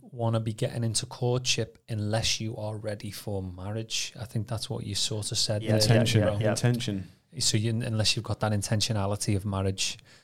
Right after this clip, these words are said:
Speaker 1: because you don't wanna be courting people for fun or to have your needs met. It's serious. You're courting someone to know if they're gonna be your husband or your wife.
Speaker 2: Amen.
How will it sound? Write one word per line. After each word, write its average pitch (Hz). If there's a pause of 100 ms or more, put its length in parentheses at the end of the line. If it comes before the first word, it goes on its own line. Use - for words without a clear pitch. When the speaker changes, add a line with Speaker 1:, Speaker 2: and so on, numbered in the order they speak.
Speaker 1:
because 127
you 156
don't 156
wanna 143
be 127
courting 131
people 139
for -
fun 123 (100)
or 110
to -
have 107
your 107
needs 104
met. 110 (380)
It's 131
serious. 131
You're 117
courting 127
someone 110 (340)
to -
know 92
if 98
they're 120
gonna 104
be 101
your 98
husband 95
or 98
your 101
wife. 113
Speaker 2:
Amen. 104